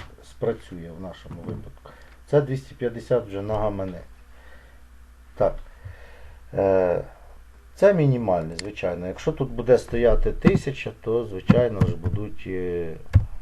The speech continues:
на тисячу нам треба готувати, зразу скажу, десь дві двісті, щоб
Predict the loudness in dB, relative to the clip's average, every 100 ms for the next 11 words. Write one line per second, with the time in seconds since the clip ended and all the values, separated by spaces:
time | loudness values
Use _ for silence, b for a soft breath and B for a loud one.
0 | -2 -2 -6 -8 -16 -20 -20 -14 -8 -4
1 | -2 -2 -4 -10 -8 4 6 6 2 -2
2 | -2 -2 0 2 2 0 -10 -12 -10 -6
3 | -6 -8 -10 -8 -8 -10 -12 -12 -10 -8
4 | -2 -2 -2 -6 -8 -8 B B B B
5 | B B B -20 -12 -6 -4